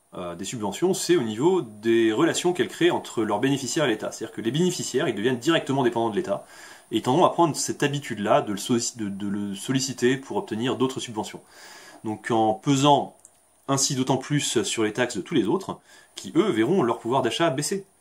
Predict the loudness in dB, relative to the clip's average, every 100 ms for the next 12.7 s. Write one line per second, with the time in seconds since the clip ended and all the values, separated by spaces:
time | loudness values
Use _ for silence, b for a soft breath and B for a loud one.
0 | _ -6 -6 -2 -2 0 0 0 0 0
1 | -4 -8 -6 0 2 2 -2 -4 0 2
2 | 2 -2 0 0 2 2 0 -2 -4 -4
3 | -8 -10 -6 -2 0 -2 -4 -2 -2 0
4 | 0 0 -2 -6 -12 -2 2 2 2 -8
5 | -8 -6 -2 0 0 -4 -4 0 0 -2
6 | -6 -8 _ _ _ _ _ _ -20 B
7 | B B B B 0 2 2 2 2 4
8 | 4 4 2 -2 -2 2 4 4 2 0
9 | 2 2 2 -6 -2 0 2 2 0 -2
10 | -8 -8 B B -2 2 2 4 2 2
11 | 0 -2 B B -4 2 2 4 2 2
12 | -2 -8 -8 -4 0 0 0